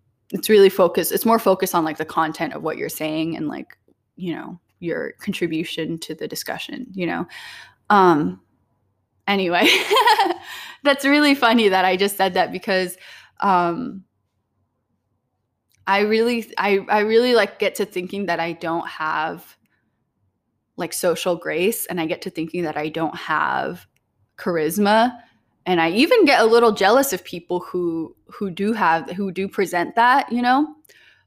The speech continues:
But, you know, it's true that I could, I just don't feel like it. Like, I just don't feel like it right now. I don't want people kind of, like, because when you're like that, you're very open. To be honest, for me, at least, like, when I am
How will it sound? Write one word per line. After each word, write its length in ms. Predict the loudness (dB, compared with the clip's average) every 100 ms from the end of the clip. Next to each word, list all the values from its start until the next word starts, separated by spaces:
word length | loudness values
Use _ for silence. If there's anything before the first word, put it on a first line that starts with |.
| _ 0
But, 400 | 4 4 4 -2 _ _ _ _ _ _ _ _ _ _ _ _ _ _ -6
you 160 | -2
know, 280 | -2 -2 -6 -2
it's 220 | -2 -2
true 200 | 4 4
that 140 | 6
I 120 | 2 0
could, 640 | 0 2 2 0 -6 -8
I 160 | -6 -4
just 220 | -4 -6
don't 260 | -8 -8 -8
feel 180 | -6 -6
like 260 | -8 -14
it. 200 | -14 -14
Like, 240 | -12 -14 -10
I 100 | -10
just 200 | -10 -8
don't 200 | -8 -8
feel 180 | -4 -2
like 180 | -2 -2
it 100 | -2
right 180 | 0 0
now. 160 | 0
I 120 | 0
don't 240 | -2 -4 -2
want 200 | -2 -4
people 400 | -10 -8 -4 -4
kind 260 | -4 -4
of, 80 | -2
like, 300 | -2 -2 -4 -16 -12
because 260 | 0 2 4
when 160 | 6
you're 160 | 8 8
like 220 | 6 4
that, 160 | 2 4
you're 120 | 4
very 240 | 4 4
open. 440 | 4 0 -2 -8 -8
To 100 | -4
be 140 | 2
honest, 280 | 4 2 0
for 100 | -2
me, 260 | -2 0 0
at 160 | 0
least, 240 | 0 -2 -2
like, 160 | -2
when 160 | 0 2
I 100 | 2
am 360 | 2 0 -2